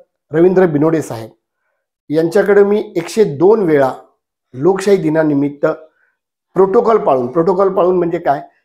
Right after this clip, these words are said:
की, त्यांची अपॉइंटमेंट एक, अ, स्लिप असते, ती स्लिप आतमध्ये देऊन, परवानगी घेऊन मी तिथे थांबून सुद्धा मला एकशे दोन वेळा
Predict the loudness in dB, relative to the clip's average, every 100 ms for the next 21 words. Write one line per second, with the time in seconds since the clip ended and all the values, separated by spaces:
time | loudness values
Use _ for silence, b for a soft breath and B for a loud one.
0 | _ -2 0 2 -2 -4 -2 -2 -2 -4
1 | -2 -2 0 -2 -2 -4 -4 -4 -2 0
2 | -2 -4 -6 -4 -4 -4 -8 -8 _ _
3 | _ _ _ -6 -6 -2 0 0 B B
4 | B _ -2 -2 0 2 2 2 2 2
5 | 2 -4 _ _ _ _ _ 0 2 0
6 | -2 -2 2 2 0 -6 -4 -2 -2 -4
7 | -4 -4 -4 -2 -2 -4 -4 0 0 -2
8 | B B -2 -2 0 -4 -4 0 2 4
9 | 4 4 4 4